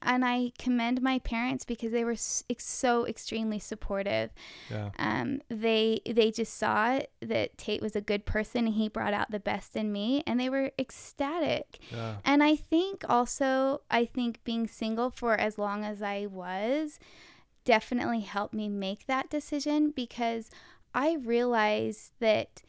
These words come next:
Speaker 1: just because someone is affiliated with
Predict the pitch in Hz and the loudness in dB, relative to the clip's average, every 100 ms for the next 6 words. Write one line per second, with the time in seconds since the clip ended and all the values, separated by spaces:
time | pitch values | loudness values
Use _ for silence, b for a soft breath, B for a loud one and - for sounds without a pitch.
0 | b b - 302 - 339 302 262 - 233 | b b -2 -2 -2 -2 0 0 0 -2
1 | 220 220 220 202 208 - 214 208 208 208 | -2 -2 -4 -4 -6 -4 -2 0 -2 -2
2 | 208 202 - 208 202 202 - | -2 -4 -6 -2 -2 -2 -6